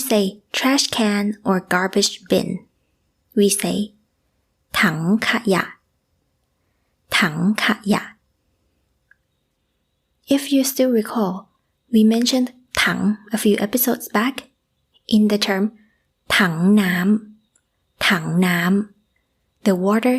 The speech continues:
tank. So, ถัง by itself gives a feeling of a bucket or a big container. ถังน้ำ is the water tank. Now we are talking about ถัง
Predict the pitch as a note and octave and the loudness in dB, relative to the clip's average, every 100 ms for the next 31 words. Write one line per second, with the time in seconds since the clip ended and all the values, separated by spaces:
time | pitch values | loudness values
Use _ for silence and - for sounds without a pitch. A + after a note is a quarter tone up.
0 | B3+ - A#3 G#3 - - _ _ _ _ | -2 -4 -2 -4 -8 -16 _ _ _ _
1 | _ _ _ - - G3+ A3+ - _ _ | _ _ _ -12 -2 0 0 -4 _ _
2 | _ _ _ - G3 D#3+ G3 B3 - G#3 | _ _ _ -2 -2 0 -2 -2 -2 0
3 | G#3+ F#3 - G3+ C#4+ - - _ _ - | 0 0 -2 0 0 -4 -16 _ _ -2
4 | B3+ B3 A3+ - B3 C4+ C#4+ C#4 G#3 - | -2 0 -2 -2 0 2 0 0 -2 -2
5 | G3 _ - G#3+ B3 B3 B3 - G#3 G3 | -8 _ -4 -2 0 -2 -2 -4 -2 0
6 | F3+ - - A3+ A#3 - F#3 - F#3+ E3+ | -4 -6 2 2 2 -2 -2 -2 -2 0
7 | D#3+ - - _ _ _ _ _ _ _ | -2 -8 -14 _ _ _ _ _ _ _
8 | _ _ _ - - E3+ E3+ F#3+ F#3+ G#3 | _ _ _ -4 -4 -2 0 0 2 2
9 | A#3+ A#3+ - _ _ - G3 - F#3 F3+ | 2 -2 -12 _ _ -4 -4 0 0 2
10 | F#3+ G#3 G#3+ G#3+ - A3+ - - _ _ | 0 0 -2 -4 -4 -4 -6 -18 _ _
11 | _ _ _ _ _ _ - G3+ A3 D4+ | _ _ _ _ _ _ -2 2 2 0
12 | C#4+ G#3 F3+ - G3+ F#3+ B3+ C4+ C4+ F#3 | 2 2 2 -2 -4 -4 -2 -2 -2 -4
13 | F#3+ - _ _ _ _ - - E3 | -4 -10 _ _ _ _ -2 0 0